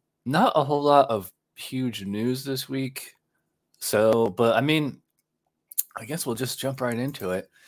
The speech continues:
This is something we talked about last year, but I guess it's finally official. DoorDash becomes major international compet-, co-, competitor with close of Wolt acquisition. Now, Wolt is this Finnish, the DoorDash of Finland, I guess.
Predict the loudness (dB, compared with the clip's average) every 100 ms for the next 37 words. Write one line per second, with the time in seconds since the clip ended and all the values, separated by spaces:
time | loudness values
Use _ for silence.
0 | -20 -20 -4 0 2 4 2 6 6 8
1 | 8 8 6 2 0 -2 -2 -2 -8 _
2 | _ _ -20 _ _ -2 -2 0 -2 2
3 | 4 4 4 0 0 -2 0 0 -2 _
4 | _ _ _ _ 0 6 6 4 2 2
5 | 2 2 0 2 0 0 2 0 0 -2
6 | -2 -4 -6 -6 _ 2 2 2 -6 0
7 | 2 4 2 0 -2 -2 2 2 2 -2
8 | 0 2 2 2 -4 -4 -4 -8 -8 -8
9 | -10 -8 -4 -2 2 2 0 -4 -2 -2
10 | -2 0 0 0 -6 -10 _ _ _ _
11 | _ _ _ _ _ -10 0 4 6 4
12 | 4 -2 -2 -2 -2 -4 -4 -4 -6 -8